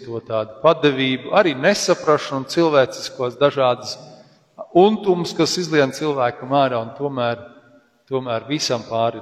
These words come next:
tāda paklausība. Jā, ko Dievs uz mani runāja šajā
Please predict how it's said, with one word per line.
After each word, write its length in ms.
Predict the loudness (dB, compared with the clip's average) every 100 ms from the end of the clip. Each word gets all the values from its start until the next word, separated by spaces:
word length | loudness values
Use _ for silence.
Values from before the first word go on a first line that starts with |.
| -10
tāda 260 | -10 -10 -16 _ -8
paklausība. 760 | -8 -8 -18 -18 -20 -20 _ _ _ _ _ _ _ _ _ _ _ _ _ _ _ _ _ _ _ _ _ _ _ _ _ _ _ _ _ _ _ _ _ _ _ 2
Jā, 160 | 6 6
ko 260 | 4 4 4
Dievs 440 | 4 4 4 4
uz 160 | 0 0
mani 320 | 2 4 4
runāja 400 | 2 4 4 4
šajā 320 | 2 2 4